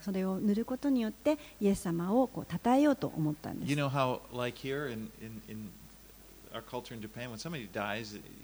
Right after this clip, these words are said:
Speaker 2: people wanna honor that person.
Speaker 1: ね、日本でもそうだと思うんですけれども、あの、人が亡くなられた時には、まあ、その方への感謝を示したりします。
Speaker 2: But here it's early. It's about sunrise when they're, they're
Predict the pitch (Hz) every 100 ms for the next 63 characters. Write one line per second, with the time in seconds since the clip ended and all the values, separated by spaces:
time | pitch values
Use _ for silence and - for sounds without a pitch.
0 | - - - - - 127 110 95 110 101
1 | - 131 139 104 90 - - 92 131 -
2 | - - - - - - 240 240 247 285
3 | 269 220 196 226 202 185 185 185 180 -
4 | 170 175 202 302 320 - - 202 185 -
5 | 180 165 - 185 202 214 233 240 254 269
6 | 330 285 240 233 294 285 - 226 208 180
7 | 175 170 175 156 151 170 160 143 151 170
8 | 160 - 151 156 - 165 - - - 127
9 | 120 - - - 131 165 127 - 143 147
10 | 110 98 113 120 113 117 113 - - 123
11 | 107 92 87 87 80 101 95 92 90 101
12 | 101